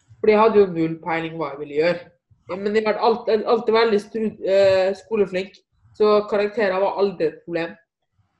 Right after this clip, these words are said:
Alltid vært veldig lettlært, og begge foreldrene mine er akademikere, så, og vi, vi er liksom ekstremt nerdete da.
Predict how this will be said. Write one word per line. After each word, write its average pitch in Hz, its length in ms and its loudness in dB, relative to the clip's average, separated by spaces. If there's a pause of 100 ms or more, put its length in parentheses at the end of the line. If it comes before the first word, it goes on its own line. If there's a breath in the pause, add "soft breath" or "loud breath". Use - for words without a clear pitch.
Alltid 196 400 -4
vært 185 160 -2
veldig 185 220 -4
lettlært, 170 580 -8
og 175 460 0
begge 180 260 -4
foreldrene 170 400 -6
mine 165 220 -10
er 165 100 -6
akademikere, 170 800 -4 (120)
så, 190 260 -4 (800)
og 185 60 -6
vi, 196 100 2 (340)
vi 208 120 4
er 196 140 6
liksom 190 260 -4
ekstremt - 680 -2
nerdete 165 520 -4
da. 170 100 -2